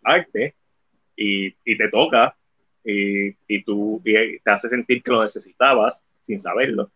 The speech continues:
Esa es la mejor versión del cine, pero normalmente es escapismo. Y muchas de las películas uno las puede disfrutar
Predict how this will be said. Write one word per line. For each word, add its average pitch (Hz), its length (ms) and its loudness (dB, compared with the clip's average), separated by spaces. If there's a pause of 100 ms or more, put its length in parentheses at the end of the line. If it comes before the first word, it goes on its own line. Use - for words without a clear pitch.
(120)
Esa - 160 -10
es 107 40 0
la 110 60 2
mejor 107 220 -2
versión 107 280 -6
del 104 140 -4
cine, 151 340 -4
pero 147 300 2
normalmente 139 480 -4
es 131 60 -4
escapismo. - 420 -4 (600)
Y 101 100 -2
muchas 101 240 0
de 120 40 4
las 117 80 0
películas 151 300 2
uno 113 120 0
las 107 100 -4
puede 117 160 2
disfrutar 117 520 0